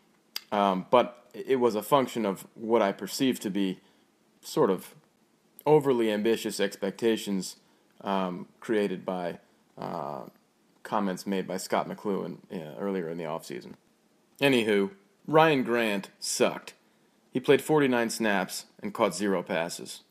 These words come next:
Nzeki, on the other hand, was a revelation.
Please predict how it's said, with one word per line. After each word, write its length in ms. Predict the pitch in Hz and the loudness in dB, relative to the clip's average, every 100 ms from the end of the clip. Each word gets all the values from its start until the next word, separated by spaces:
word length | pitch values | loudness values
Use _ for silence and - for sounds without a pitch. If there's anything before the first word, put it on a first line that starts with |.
| _ _ _ _ _ _ _ - | _ _ _ _ _ _ _ -6
Nzeki, 440 | 127 165 160 147 | 2 6 6 6
on 80 | 127 | 4
the 80 | 117 | 4
other 160 | 107 | 2
hand, 200 | 107 107 | 2 2
was 120 | 98 90 | 0 0
a 60 | |
revelation. 680 | 98 98 92 95 101 - 57 | 0 0 2 0 0 -6 -12